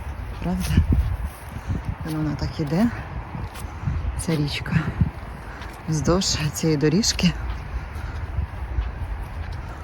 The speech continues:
І погода прекрасна, сонячна. І все таке с-, яскраве. Фарби чудові. Так,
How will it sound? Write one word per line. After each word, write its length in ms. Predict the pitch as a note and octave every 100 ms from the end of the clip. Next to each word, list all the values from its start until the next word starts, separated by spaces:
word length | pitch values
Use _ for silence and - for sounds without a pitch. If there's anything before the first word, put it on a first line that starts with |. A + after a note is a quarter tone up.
| - - -
І 40 |
погода 420 | D#3 D#3+ D3+ F#3+ D#3+
прекрасна, 580 | - D#3 D#3 D3+ - D#3 C3+ C3
сонячна. 680 | - F3+ F#3 D#3 - D#3+ D3+ - - - - - - - - - - - D3+
І 40 |
все 220 | D3 D#3+
таке 280 | D#3+ - -
с-, 260 | D3 - - -
яскраве. 760 | E3 D#3+ - E3 D#3+ E3+ D#3 D3+ - - - - - - - - - - - - - - - - C#3+ -
Фарби 380 | D3 D#3 D3+ D3+ - - - - - - - - - - - - -
чудові. 380 | D3 D3 D3+ D#3 - - - - - - - - - - - - - - - -
Так, 160 | E3